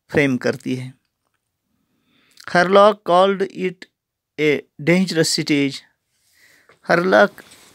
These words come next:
उसने इसको एक ख़तरनाक एज बताई है, dangerous age, referring that large number of deaths of the children occurs during this stage,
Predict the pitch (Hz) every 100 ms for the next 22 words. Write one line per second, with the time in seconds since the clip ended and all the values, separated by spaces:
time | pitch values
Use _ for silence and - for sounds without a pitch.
0 | _ _ _ _ _ - 196 - 226 208
1 | 208 - 202 175 175 160 - _ _ _
2 | - 160 160 165 175 - - - _ _
3 | _ _ _ _ _ _ _ _ _ _
4 | _ _ _ _ _ _ _ _ _ _
5 | _ _ - 170 185 156 143 143 139 139
6 | 147 143 143 135 _ _ 143 151 165 165
7 | 165 - 147 135 135 - _ _ - -
8 | - 147 160 - 214 233 285 156 147 143
9 | 135 135 160 202 226 202 - _ _ _
10 | _ _ - 151 208 208 214 170 135 127
11 | 190 - 247 - 151 147 151 - 196 196
12 | 202 - 151 151 170 170 170 147 139 147
13 | 143 135 143 - 131 127 120